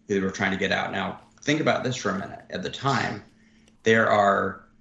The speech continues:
people that served for seven, eight, nine years of straight combat and earned their citizenship. They were Afghanis, earned, and they are as much American as you can imagine. And now they're not only American, but they're deployed at Fort Hood, or they're deployed,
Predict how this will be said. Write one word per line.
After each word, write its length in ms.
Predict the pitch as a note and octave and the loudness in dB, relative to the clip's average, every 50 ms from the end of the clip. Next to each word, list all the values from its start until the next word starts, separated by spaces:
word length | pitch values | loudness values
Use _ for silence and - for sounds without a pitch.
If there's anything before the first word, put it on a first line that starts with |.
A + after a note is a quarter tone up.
| _ - | _ -8
people 380 | - B2 A#2 A2+ - G#2 F#2+ | -2 0 0 2 2 2 2
that 260 | F#2 F#2+ F#2+ - - - | 2 2 0 0 0 -4
served 400 | - - B2 A2+ G#2+ G#2 G2+ - | -4 0 2 2 2 2 0 -2
for 100 | - G2 | -4 -6
seven, 400 | - - - A#2 A2 G#2 G2+ G2 | -6 -2 0 0 2 2 0 -2
eight, 300 | G2 - G2+ G2+ G2 G2+ | -2 -2 -2 -2 -2 -4
nine 360 | G2+ G#2 G2+ G#2 G#2+ G#2+ G#2+ G#2 | -4 -2 -2 0 0 0 0 0
years 300 | G2+ G2+ G2+ G2+ G2 F#2 | 0 0 0 -2 -2 -4
of 100 | F#2+ - | -6 -8
straight 480 | - - - A2 G#2 G#2 G2 F2+ - | -6 -4 0 0 2 0 0 -2 -6
combat 520 | - G#2 G#2 G2+ G2+ G2 F#2+ F#2 F#2+ - - | -6 -4 -2 0 0 0 -2 -2 -4 -4 -2
and 240 | G2 G2+ F#2+ - - | -2 -4 -4 -4 -2
earned 380 | G#2 G#2+ A2+ A#2 B2 B2+ A#2+ G#2+ | 0 2 4 6 6 6 4 4
their 260 | G2 G2 G2+ G2+ G2+ | 2 0 0 0 0
citizenship. 840 | G2+ - - - G#2 G2 F#2+ F#2+ - E2+ F2+ - - - - - - | -2 -2 0 2 2 2 2 0 -2 -8 -8 -8 -8 -8 -10 -10 -10
They 60 | G2+ | -8
were 80 | G#2 G2+ | -4 0
Afghanis, 880 | G2 G2+ G2 - - G2+ G#2 G2+ G2+ G2+ G2+ G2+ G2+ G2 - - - - - - - - _ _ _ - | 0 0 0 0 0 0 0 0 0 0 -2 -2 -2 -4 -6 -10 -14 -20 -20 -20 -20 -20 _ _ _ 2
earned, 400 | - G#2+ G#2+ G#2+ G#2+ G#2 G2+ - | 4 6 6 6 4 4 2 0
and 240 | - G2 G2+ G2 | 0 0 2 2
they 160 | G2 G2 G2+ G2+ | 4 4 4 2
are 160 | G2 G2 G2 | 2 0 0
as 160 | G2 - - | -2 0 2
much 240 | A2 G#2+ G#2 - G#2+ | 2 2 2 2 0
American 500 | G2 G2 G2 F#2+ G2 F#2+ - F#2+ F#2 F#2+ | 0 0 0 0 -2 -4 -4 -4 -6 -4
as 180 | F#2 F2+ F2+ F#2+ | -6 -6 -6 -6
you 80 | F#2 F2+ | -8 -8
can 160 | - F#2 F2 | -6 -6 -4
imagine. 420 | F2 E2+ D#2 - - - - - - - _ _ _ _ _ _ _ _ - - - - _ - | -4 -4 -4 -6 -8 -12 -14 -18 -20 -20 _ _ _ _ _ _ _ _ -20 -20 -20 -20 _ -2
And 160 | F#2+ F#2+ G2 | 2 2 4
now 600 | G2 G2+ G#2+ G#2+ G2+ - - - - F#2 - - - - - | 4 4 4 2 2 2 0 -2 -4 -6 -10 -14 -20 -10 -2
they're 140 | - G2 G2 | -2 0 0
not 180 | G2 G2 G2 | 2 0 0
only 160 | G2 G2 G2 F#2+ | 0 0 -2 0
American, 460 | G2+ A#2+ C#3+ D#3+ D3+ - B2+ A2 F#2+ | 2 4 4 2 2 0 0 -2 -2
but 160 | G2 F#2+ G2 | -2 -4 -4
they're 160 | G2 G2 F#2+ | -6 -4 -4
deployed 420 | F#2 G2 - - G2+ G2 G2 F#2+ G2 | -6 -8 -8 -4 -2 -2 0 0 0
at 240 | G2 G2 - - | 0 -2 -2 -4
Fort 220 | - G2 G2 G2 D3 | -2 -2 -2 0 0
Hood, 260 | D#3 - F#2 - - - - - - - | -2 -2 -2 -6 -12 -16 -20 -20 -20 -16
or 60 | - | -10
they're 180 | F#2+ F#2+ F2+ - | -8 -8 -6 -6
deployed, 480 | F2+ - - G2 G2 G2 F#2+ F#2 - | -6 -4 2 4 4 4 4 2 -2